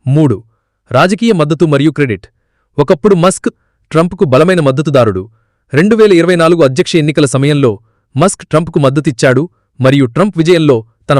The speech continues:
పాత్ర ఉందని పరోక్షంగా చెప్పాడు. ట్రంప్ ఓటమి తర్వాత Twitter-ను కొనుగోలు చేసి దాని పేరును ఎక్స్గా మార్చి ట్రంప్ ఖాతాను పునరుద్ధరించారు. అయితే ఇటీవల మస్క్ తాను లేకపోతే ట్రంప్ అధ్యక్ష ఎన్నికల్లో గెలిచేవాడు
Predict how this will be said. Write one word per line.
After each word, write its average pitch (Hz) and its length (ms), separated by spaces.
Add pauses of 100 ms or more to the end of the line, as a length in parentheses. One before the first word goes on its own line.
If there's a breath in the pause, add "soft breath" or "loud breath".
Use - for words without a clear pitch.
పాత్ర 156 300
ఉందని 143 260
పరోక్షంగా 143 500
చెప్పాడు. 98 340 (600)
ట్రంప్ 214 300
ఓటమి 185 260
తర్వాత 151 240 (100)
Twitter-ను 175 400
కొనుగోలు 151 320
చేసి 143 220 (380)
దాని 139 260
పేరును 165 280 (120)
ఎక్స్గా 170 300
మార్చి 135 360 (400)
ట్రంప్ 202 280
ఖాతాను 156 380
పునరుద్ధరించారు. 127 720 (500)
అయితే 156 260 (460)
ఇటీవల 214 420
మస్క్ - 240
తాను 147 200
లేకపోతే 160 420 (600)
ట్రంప్ 208 260
అధ్యక్ష 160 340
ఎన్నికల్లో 160 440
గెలిచేవాడు 147 460